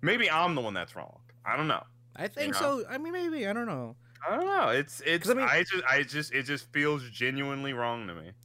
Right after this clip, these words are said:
Speaker 2: 'Cause, like, what's the diff-, what's the difference with that between, like, um,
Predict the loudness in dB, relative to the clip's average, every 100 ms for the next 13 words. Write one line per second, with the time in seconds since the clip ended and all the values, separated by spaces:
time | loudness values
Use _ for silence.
0 | -8 -4 0 0 0 0 -4 -4 -6 -4
1 | -2 -2 -2 -4 -2 -4 -4 -8 -8 -6
2 | -8 -8 -6 -4 -6 -8 -12 -18